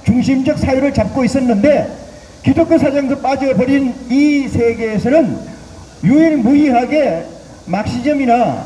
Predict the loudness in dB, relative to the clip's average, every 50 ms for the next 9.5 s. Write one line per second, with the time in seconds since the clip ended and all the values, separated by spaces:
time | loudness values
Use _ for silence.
0 | -12 -8 -4 -2 0 0 2 0 0 -2 0 0 0 -2 -2 0 0 0 2 2
1 | 2 2 2 2 2 0 0 -2 -2 -2 0 -2 -2 -2 -2 -4 -6 -6 -4 -4
2 | -4 -4 -6 -8 -10 -16 -18 -20 -20 -20 -20 -20 -20 -20 -20 -20 -20 -20 -20 -20
3 | -20 -20 -20 -20 -18 -18 -18 -16 -16 -16 -14 -12 -4 -2 0 2 2 2 0 0
4 | -4 -6 -8 -6 -4 -2 -2 -2 0 0 0 0 0 0 -2 0 0 0 0 0
5 | -2 -4 -4 -4 -2 -2 -2 -2 -2 -2 -4 -6 -8 -12 -18 -18 -20 -20 -20 -20
6 | -20 -20 -20 -20 -20 -10 -2 2 2 4 4 4 2 2 2 0 0 0 0 0
7 | 2 2 2 0 -2 -4 -8 -12 -16 -18 -20 -20 -20 -20 -20 -20 -20 -20 -20 -20
8 | -20 -10 -4 -4 -2 0 0 0 2 2 2 2 2 2 2 0 0 0 0 -2
9 | -2 -2 -2 -2 -2 0 2 0 0